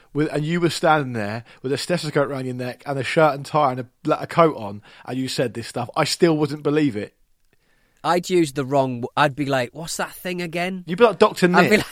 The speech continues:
Speaker 2: <laughs> "What's, what?" I'd look a bit like Doctor Nick. I've got
Speaker 1: Yeah.
Speaker 2: floppy hair,
Speaker 1: By the
Speaker 2: spectacles,
Speaker 1: way,
Speaker 2: and a
Speaker 1: um,
Speaker 2: little beard.
Speaker 1: s-, speaking of the old boozer and the old medical stuff, uh, am I right
Speaker 2: Hmm.
Speaker 1: in saying that you've started taking those tablets now to stop you having hangovers?
Speaker 2: Yes!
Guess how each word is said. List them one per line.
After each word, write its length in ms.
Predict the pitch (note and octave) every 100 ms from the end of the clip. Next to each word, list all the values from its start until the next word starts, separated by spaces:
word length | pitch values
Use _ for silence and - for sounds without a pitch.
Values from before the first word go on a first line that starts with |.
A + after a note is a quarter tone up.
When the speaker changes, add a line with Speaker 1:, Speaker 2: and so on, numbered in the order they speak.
| - -
Speaker 2:
<laughs> 280 | - - -
"What's, 400 | D#4+ C4 - - _ - A3+ _
what?" 180 | - C#4+ - D4+ -
I'd 200 | C#4 G3+
look 180 | A#3+ C#4+
a 60 | E4
bit 100 | B3
like 180 | C3+ A2+
Doctor 280 | A#2+ A2+ A2+
Nick. 240 | G2 C3
I've 60 | F3+
got 140 | F3
Speaker 1:
Yeah. 120 | D3+ B2
Speaker 2:
floppy 560 | - - - G#3 A#3
hair, 140 | D#3+ A#2
Speaker 1:
By 20 |
the 60 | C3+
Speaker 2:
spectacles, 360 | - - D#4+
Speaker 1:
way, 220 | D#4+ G#3
Speaker 2:
and 80 | C3+
a 40 | C#3
Speaker 1:
um, 40 |
Speaker 2:
little 160 | F#3 C#3+
beard. 320 | D#3+ G#3 B2 -
Speaker 1:
s-, 40 |
speaking 280 | - C#4+ C4
of 60 | A3+
the 60 |
old 140 | G#3+ D#3+
boozer 360 | F#3+ F3+ C#3+
and 80 | B2+
the 40 |
old 140 | C3+ B2+
medical 320 | D3+ D3 B2+
stuff, 420 | - G#2+ D#2 - - - - -
uh, 120 | D3+
am 120 | F3
I 80 | G3+
right 320 | A3 A3+ G#3+
Speaker 2:
Hmm. 60 | -
Speaker 1:
in 80 | F#3+
saying 320 | F3+ F#3 F3
that 120 | E3
you've 240 | D#3 E3 D#3
started 380 | - D#3 D3 C#3
taking 360 | D#3 C#3+ D3+
those 180 | C#3 C3
tablets 460 | - E3 C#3 A#2+ A2
now 120 | G#2
to 100 | A2+
stop 240 | - C3+
you 60 | B2+
having 80 | A#2
hangovers? 500 | A#2+ C3 G2+ G#2 G#2+ - _ _ -
Speaker 2:
Yes! 1160 | C#3 F3+ B3 C4+ B3+ F#3 - - - - -